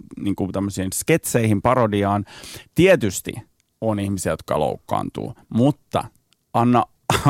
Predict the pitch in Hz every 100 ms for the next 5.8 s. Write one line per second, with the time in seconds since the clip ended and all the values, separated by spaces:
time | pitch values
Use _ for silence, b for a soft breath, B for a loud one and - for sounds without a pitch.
0 | 127 - 107 - 151 156 - 135 123 -
1 | 139 - 120 135 139 139 120 101 - 110
2 | 90 90 101 98 98 98 98 95 92 90
3 | 87 92 90 87 87 85 - - - _
4 | _ _ _ - 98 95 104 107 104 95
5 | 92 90 95 92 110 143 139 -